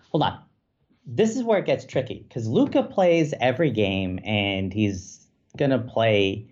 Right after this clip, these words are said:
um, honestly, that's a big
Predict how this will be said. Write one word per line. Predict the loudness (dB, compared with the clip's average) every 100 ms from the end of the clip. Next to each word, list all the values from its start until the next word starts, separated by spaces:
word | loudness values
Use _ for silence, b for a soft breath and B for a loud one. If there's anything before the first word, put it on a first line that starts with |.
| b b b b _ _
um, | 0 2 2 2 0 -2 -6 -12 _ _ _ _ _ -16 -4 -4 -2
honestly, | 0 2 2 0
that's | 0 -2 -2 -4
a |
big | -4 -2 -2 -6